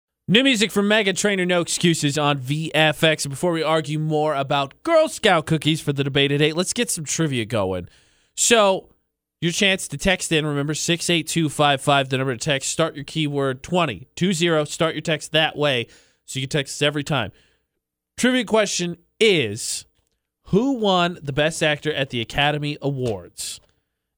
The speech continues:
A, nineteen ninety-eight. Sorry, that's very crucial. Nineteen ninety-eight is twenty-year trivia. A, Leonardo DiCaprio, B, Robert Duvall, or C, Jack Nicholson? A, DiCaprio, B, Duvall, C, Nicholson.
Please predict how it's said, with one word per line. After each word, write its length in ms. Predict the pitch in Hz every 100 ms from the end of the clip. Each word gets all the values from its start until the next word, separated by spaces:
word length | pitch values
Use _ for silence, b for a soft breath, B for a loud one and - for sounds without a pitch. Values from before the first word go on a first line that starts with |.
| _ 170
A, 440 | 214 247 294 277 _ _ _ _ _ _ _ _
nineteen 380 | 127 165 165 165
ninety-eight. 400 | 156 143 113 - _
Sorry, 240 | - 131 110
that's 160 | 127 -
very 180 | 151
crucial. 320 | 147 143 - 104
Nineteen 320 | 151 175 180
ninety-eight 400 | 190 180 170 165
is 80 | 139
twenty-year 300 | - 165 139
trivia. 280 | 135 104 92 b b b b -
A, 280 | 208 240 220
Leonardo 420 | 226 233 226 220
DiCaprio, 720 | 208 196 185 180 175 170 180 b b b _ 127
B, 360 | 123 208 240 247
Robert 340 | 196 202 202 180
Duvall, 500 | 175 170 160 160 -
or 160 | 151 151
C, 560 | - - 202 196 - _
Jack 440 | - 170 165 -
Nicholson? 560 | 147 135 113 - 101 92 - _ _ _ 147
A, 260 | 185 226
DiCaprio, 800 | 202 - 196 185 185 180 175 170 - -
B, 200 | 180 196
Duvall, 600 | 180 160 160 160 156 -
C, 540 | - - 170 160 156 - -
Nicholson. 480 | 143 120 110 101